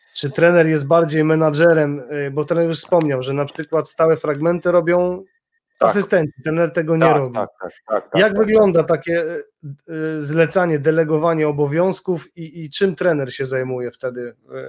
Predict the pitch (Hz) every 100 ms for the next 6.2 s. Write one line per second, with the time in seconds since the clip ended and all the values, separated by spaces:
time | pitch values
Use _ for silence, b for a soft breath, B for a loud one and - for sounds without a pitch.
0 | 131 127 - 139 120 117 - _ _ _
1 | _ 190 202 175 160 165 156 - 147 120
2 | 139 135 135 135 123 147 139 147 143 131
3 | 143 143 123 135 120 127 120 127 123 -
4 | 113 117 113 B B - 104 107 107 104
5 | 98 107 110 127 139 - 123 - 123 117
6 | 110 104